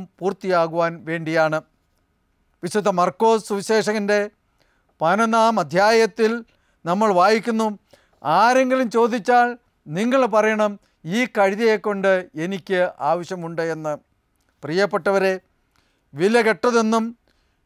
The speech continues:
പ്രയോജനരഹിതമെന്നും കരുതപ്പെടുന്ന ജീവിതങ്ങൾക്ക് ദൈവത്തിൻ്റെ മുമ്പിൽ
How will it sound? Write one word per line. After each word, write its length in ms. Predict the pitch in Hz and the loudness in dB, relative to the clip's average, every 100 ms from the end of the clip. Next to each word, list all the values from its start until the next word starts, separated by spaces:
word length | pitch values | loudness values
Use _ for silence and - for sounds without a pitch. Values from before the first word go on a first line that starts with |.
| _ 165 | _ -6
പ്രയോജനരഹിതമെന്നും 1300 | 170 226 247 226 254 240 196 247 247 233 220 226 233 - | 0 4 4 2 0 2 2 0 0 0 -2 -2 -6 -6
കരുതപ്പെടുന്ന 640 | 180 190 262 226 226 214 190 - _ _ _ | -2 2 0 0 -2 0 -2 -4 _ _ _
ജീവിതങ്ങൾക്ക് 920 | 135 117 196 285 262 240 226 202 202 160 - _ _ _ 139 | -16 -6 -4 0 0 0 -2 0 0 0 -4 _ _ _ -8
ദൈവത്തിൻ്റെ 560 | 160 240 269 269 226 | -2 0 0 -2 -4
മുമ്പിൽ 260 | 220 208 | -2 -2